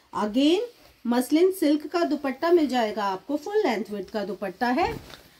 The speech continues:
ये देखिए, दो side में तो आपको ये jacquard weaving मिलेगी, दो साइड में ये मिलेगी, चारों corners पे, four corners पे आपको टसल मिलने वाले हैं।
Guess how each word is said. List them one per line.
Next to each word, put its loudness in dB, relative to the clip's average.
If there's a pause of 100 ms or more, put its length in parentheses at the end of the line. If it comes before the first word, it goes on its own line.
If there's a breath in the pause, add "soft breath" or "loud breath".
(160)
ये 2
देखिए, 2 (360 soft breath)
दो 6
side 6
में 4
तो 4
आपको 4
ये 6
jacquard 2
weaving 2
मिलेगी, 2 (960 loud breath)
दो 4
साइड 4
में 8
ये 4
मिलेगी, 2
चारों 2
corners 2
पे, 0
four -2
corners 0
पे -2
आपको 0
टसल -4
मिलने -2
वाले 0
हैं। 2